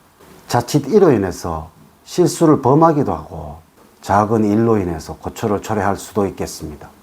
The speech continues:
이성적인 판단이 중요하다고 할 수가 있겠습니다. 겉으로 드러나는 화려함이나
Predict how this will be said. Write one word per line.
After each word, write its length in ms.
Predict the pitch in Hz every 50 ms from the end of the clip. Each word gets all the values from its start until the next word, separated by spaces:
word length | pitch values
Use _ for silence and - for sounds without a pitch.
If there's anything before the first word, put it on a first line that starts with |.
| - - - - - - - - -
이성적인 640 | 110 120 135 131 156 156 160 143 147 123 107 95 -
판단이 560 | - 104 101 87 95 92 87 87 82 78 82 - _ _ _ -
중요하다고 840 | - - 104 107 107 104 104 104 101 95 92 - 101 98 98 95
할 140 | 90 95 98
수가 320 | 85 - - 95 98 101 95
있겠습니다. 640 | 85 - - 90 - - - 82 80 73 - - - - - - - - - - - - - -
겉으로 400 | - 165 175 - - 156 151 123
드러나는 300 | 95 107 101 95 92 92
화려함이나 920 | - - - - - 170 190 185 135 98 82 80 80 78 78 76 73